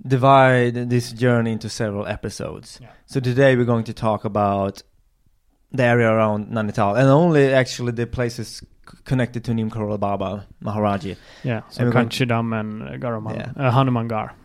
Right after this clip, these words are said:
Speaker 1: So I think that Nainital are going to be at least two episodes.
Speaker 2: Yeah.
Speaker 1: And then we take Rishikesh and Dharamsala later on.
Speaker 2: Yeah. And I, I mean, um,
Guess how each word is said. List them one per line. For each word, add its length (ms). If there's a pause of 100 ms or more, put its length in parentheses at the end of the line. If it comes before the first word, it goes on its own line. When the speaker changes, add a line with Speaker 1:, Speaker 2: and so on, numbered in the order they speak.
(160)
Speaker 1:
So 160
I 60
think 400
that 260
Nainital 1000
are 140
going 160
to 100
be 180
at 140
least 340 (120)
two 160
episodes. 640 (380)
Speaker 2:
Yeah. 140 (100)
Speaker 1:
And 120
then 120
we 80
take 380
Rishikesh 480
and 80
Dharamsala 460
later 240
on. 340
Speaker 2:
Yeah. 180 (680)
And 160
I, 200
I 20
mean, 300 (200)
um, 600